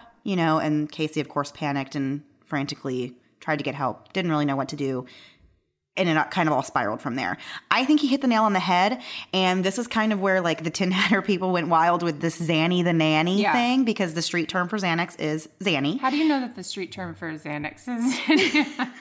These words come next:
Speaker 2: I'm just kidding. I know,
Speaker 1: <laughs> Just
Speaker 2: I know we know that from Google.
Speaker 1: We know that from the Google.
Speaker 2: Google,
Speaker 1: Yes.
Speaker 2: guys.
Speaker 1: I have no clue about street drugs.
Speaker 2: Yeah, yeah.
Speaker 1: <laughs> Nobody come after me for that. Um, so a lot of people went wild with that and thought, "Oh my gosh, like, Zanny the Nanny, that's it." You know, 'cause we know that Zanny wasn't even, not a real person.
Speaker 2: Nope,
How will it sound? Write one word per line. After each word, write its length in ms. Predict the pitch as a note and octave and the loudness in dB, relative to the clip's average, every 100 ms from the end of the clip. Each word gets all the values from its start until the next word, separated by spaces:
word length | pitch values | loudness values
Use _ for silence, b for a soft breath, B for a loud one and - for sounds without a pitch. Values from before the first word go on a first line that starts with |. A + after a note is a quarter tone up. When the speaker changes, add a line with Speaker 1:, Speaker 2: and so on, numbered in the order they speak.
| B B B | B B B
Speaker 2:
I'm 120 | G3+ | -4
just 140 | G#3 C4 | -2 -4
kidding. 200 | E3+ C#3 | -4 -6
I 100 | E3+ | -2
know, 220 | F3 F3 E3 | 0 0 -2
Speaker 1:
<laughs> 160 | D#3+ | -6
Just 120 | B3+ - - | -12 -14 -6
Speaker 2:
I 100 | G#3 | 0
know 180 | G#3+ G#3 | 2 2
we 120 | F#3+ | 0
know 140 | F3+ E3 | -2 -2
that 160 | D#3 | -4
from 240 | - D#3+ E3 | -4 -8 -6
Google. 140 | F3 | 0
Speaker 1:
We 80 | G#3+ | 2
know 140 | F#3 D#3+ | 4 4
that 180 | - | 2
from 160 | D#3+ C3 | 0 -2
the 60 | D3 | -2
Google. 320 | D#3 C#3 F#3+ | 0 2 2
Speaker 2:
Google, 120 | B3 D#3+ | 2 2
Speaker 1:
Yes. 60 | D#3 | 2
Speaker 2:
guys. 200 | D3 D3+ | 0 2
Speaker 1:
I 80 | A#3+ | 4
have 120 | A3+ | 6
no 300 | G3 F3+ E3 | 6 4 2
clue 180 | - D3 | 2 2
about 180 | D3 - | 2 0
street 240 | D3+ C3+ | -2 -2
drugs. 320 | - D#3 - | 0 0 0
Speaker 2:
Yeah, 140 | E3+ - G3+ | -4 -4 -2
yeah. 180 | A3+ A3 - | 0 0 2
Speaker 1:
<laughs> 140 | A3 | 2
Nobody 500 | G#3+ A3 F#3 F#3+ F#3+ | 4 4 4 4 2
come 200 | F#3+ F#3+ | 2 2
after 220 | D#3+ D#3 | 2 0
me 100 | D#3 D3+ | -4 -4
for 80 | B2+ | -6
that. 200 | - D#4+ B B D#4+ B | -6 -4 B B -4 B
Um, 540 | F#3+ F#3 E3+ D#3+ F#3 G3+ _ _ - | 2 4 4 2 -2 -6 _ _ -10
so 320 | - A3 G#3 | 0 2 4
a 40 | G#3 | 6
lot 160 | G#3+ | 4
of 40 | A3+ | 4
people 180 | B3+ G#3 | 2 2
went 160 | G3+ | 4
wild 280 | E3+ D#3+ E3 | 4 4 4
with 140 | D#3+ | 2
that 200 | D#3+ D3+ | 2 2
and 140 | D3+ D#3 | 2 2
thought, 240 | E3 D3+ B3 | 2 2 2
"Oh 180 | D4+ | 4
my 180 | D4+ D4+ | 6 4
gosh, 420 | D4 C4+ C4+ C4 | 4 2 0 0
like, 120 | B3 F#3 | -4 -4
Zanny 460 | F3+ G#3 C4 C#4 | -2 0 2 2
the 80 | C4+ | 2
Nanny, 420 | C4 C4 C4 C4 | 2 2 2 0
that's 380 | A#3 B3 C4 - | 2 2 0 -2
it." 280 | C4 C4 A#3+ | -2 0 0
You 60 | G#3+ | -2
know, 60 | |
'cause 120 | G#3 | 0
we 80 | G3 | 0
know 120 | A3+ | 0
that 140 | G3+ E3+ | 0 0
Zanny 280 | F#3+ F3+ E3+ | 0 2 0
wasn't 220 | F3 F3 | 0 2
even, 140 | D#3+ | 2
not 180 | F3 D3+ | 2 2
a 20 | |
real 160 | D#3+ D3+ | 2 2
person. 380 | F3 D#3 - | 0 0 0
Speaker 2:
Nope, 100 | C#4+ | -2